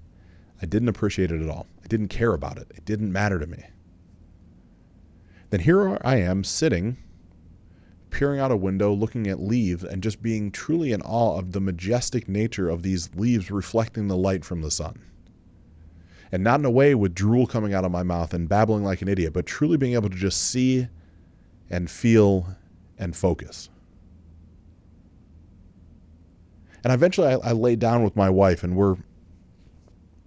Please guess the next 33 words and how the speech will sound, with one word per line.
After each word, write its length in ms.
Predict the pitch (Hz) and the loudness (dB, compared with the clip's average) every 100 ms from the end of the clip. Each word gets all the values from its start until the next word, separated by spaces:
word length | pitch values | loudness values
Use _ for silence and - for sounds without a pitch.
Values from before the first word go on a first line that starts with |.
| - 131 | -16 -4
you 80 | |
know, 180 | 101 98 - | -2 -2 0
laying 260 | 151 131 | 2 2
horizontally, 760 | 107 113 107 101 101 101 98 87 - - - - - - - - | 4 4 4 4 2 2 0 -2 -10 -20 -20 -20 -20 -20 -20 -18
fully 300 | - 139 120 | 0 2 2
clothed, 460 | - 110 107 101 98 | 2 4 6 6 4
all 160 | 101 | 4
that, 220 | 92 95 | 4 0
and 160 | 92 92 | -2 -4
it's, 280 | 87 - - _ - - - - | -8 -14 -18 _ -20 -20 -16 -12
and 120 | 95 | -6
she's 320 | 117 95 90 - - | -2 -2 -4 -14 -18
close 280 | - 175 147 | 0 2 2
to 60 | - | -4
me, 140 | 71 - - - | -10 -12 -20 -10
and 80 | 90 | -8
I'm 80 | 87 | 0
holding 280 | 131 113 78 | 2 4 0
her, 60 | |
I'm 80 | 85 | -2
hugging 260 | 113 107 78 | 0 0 -2
her. 180 | - - - - - - - - - - - - - - - | -8 -14 -20 -20 -20 -20 -20 -20 -20 -20 -20 -20 -20 -20 -8
And 100 | 123 | -4
we're 60 | 131 | 0
talking, 420 | 101 101 120 101 | 2 2 2 -2
we're 100 | 90 | -2
having 380 | 92 98 95 - - - - | -2 -2 -4 -6 -14 -20 -4
conversations 680 | 101 95 87 87 - 95 | -2 -2 -2 -2 -2 -4
that, 60 | 87 | -4
again, 220 | 87 107 | 0 0
are 100 | 87 | 0
very, 580 | 82 87 107 123 117 104 | -2 0 4 4 4 2
very 600 | 82 92 101 90 82 | 0 2 4 2 0